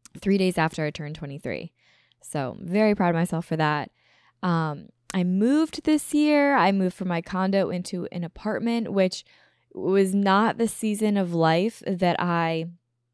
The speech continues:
envisioned when I bought that condo. I didn't think I'd move out of it just to go to, like,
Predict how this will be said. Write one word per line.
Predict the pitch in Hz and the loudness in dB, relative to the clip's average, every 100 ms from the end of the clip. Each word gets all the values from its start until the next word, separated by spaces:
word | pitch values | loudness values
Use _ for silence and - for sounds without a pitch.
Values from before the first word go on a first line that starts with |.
| _ _ _ _ _ _ _ _ _ 220 | _ _ _ _ _ _ _ _ _ 0
envisioned | 208 190 175 175 196 220 | 2 4 4 4 4 4
when | 208 185 | 4 4
I | 170 | 2
bought | 165 151 - | 2 0 0
that | 170 156 | -2 0
condo. | 208 202 190 | 0 2 4
I | 170 | 2
didn't | 160 165 | 0 -2
think | 175 160 | -6 -8
I'd | 147 151 | -8 -8
move | 143 151 143 | -6 -4 -2
out | 139 | -2
of | 160 | 0
it | 165 | 0
just | 156 147 - | 0 -4 -6
to | 156 | -6
go | - 135 | -2 -4
to, | - 143 | -4 -8
like, | 120 | -10